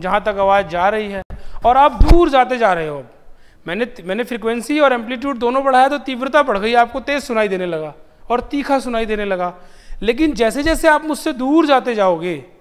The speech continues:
इतने के बावजूद भी आप उठकर क्लास से दूर जाते जाओगे, तो मेरी आवाज़ क्या हो जाएगी? अब क्या हो रहा है? दूरी बढ़ रही है सोर्स में और पॉइंट में। आप पॉइंट में सोर्स,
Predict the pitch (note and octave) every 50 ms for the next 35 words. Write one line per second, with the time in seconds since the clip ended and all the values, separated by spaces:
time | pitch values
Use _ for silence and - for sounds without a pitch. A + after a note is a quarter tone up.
0 | _ _ _ _ _ _ - - G#3+ G#3 - C4+ C4 D4 B3+ D4 D4 B3+ B3+ A#3+
1 | A#3 A3+ G3+ A3+ C4 C#4 B3+ G#3+ C4+ C#4+ C#4+ B3 A3+ G#3 G#3 - A3+ A#3+ - -
2 | - C#4+ C#4+ C#4 - A#3 G#3+ G#3+ G#3 - - C4+ A3 G3 A#3+ A#3+ A#3 G#3+ G3+ F3+
3 | F3 F3+ F3 D#3+ D#3+ D3+ D3+ D3 D3+ F#3 A3 B3+ C4+ B3+ - - - - - -
4 | - D4 D4+ C4 A3 G#3+ A3+ B3 C4+ C4 A3+ G#3+ A3 A3+ A#3+ - - - A#3 A#3
5 | C4+ D#4 D#4+ D#4 D#4 D4+ C4 A#3+ G3+ F#3 F3 F#3+ F#3 - - C4+ C#4+ D4+ D4+ C4+
6 | A#3 F#3 D3+ F#3 A3+ B3+ D4+ D#4+ D4+ C#4 A#3 A3+ G#3+ G3+ F#3+ F3 E3 D3 - -
7 | G#3 A#3 C4+ C4+ - - C4+ C4+ D4+ E4 F4 D4+ B3 A#3+ - - - A#3+ A#3+ A#3+
8 | A#3+ G3+ A3+ F#3+ F#3 E3+ D#3+ E3+ F#3+ G3+ G3+ - G#3+ A3 B3 D4 D4 D4 C#4 B3
9 | A#3 A3 - - A3+ G3 - -